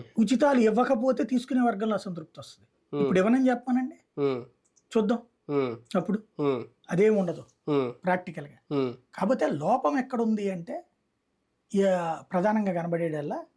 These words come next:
Speaker 1: సోషల్ ఇంజనీరింగ్ అన్నటువంటి దాంట్లో అవతల వాళ్ళకి పించింగ్ సోషల్ ఇంజనీరింగే.
Speaker 2: Hmm.
Speaker 1: నాకు ఈళ్ళే, నా వాళ్ళు ఈళ్ళే, నా వాళ్ళు వీళ్ళే అంటుండేటప్పటికి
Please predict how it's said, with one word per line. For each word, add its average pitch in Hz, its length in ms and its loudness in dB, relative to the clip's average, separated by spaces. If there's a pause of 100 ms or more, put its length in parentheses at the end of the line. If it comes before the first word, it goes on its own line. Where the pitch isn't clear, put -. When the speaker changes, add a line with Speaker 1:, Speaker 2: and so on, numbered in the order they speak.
(240)
Speaker 1:
సోషల్ 262 460 0
ఇంజనీరింగ్ 240 500 4
అన్నటువంటి 196 420 -4
దాంట్లో 175 460 -4
అవతల 262 300 0
వాళ్ళకి 233 280 -2 (100)
పించింగ్ 277 560 2
సోషల్ 208 380 -2
ఇంజనీరింగే. 160 480 -4 (380)
Speaker 2:
Hmm. 139 240 0 (680)
Speaker 1:
నాకు 208 280 2
ఈళ్ళే, 247 440 6 (200)
నా 202 140 -2
వాళ్ళు 214 240 4
ఈళ్ళే, 226 360 4
నా 185 120 -4
వాళ్ళు 202 260 0
వీళ్ళే 233 460 2
అంటుండేటప్పటికి 185 720 -8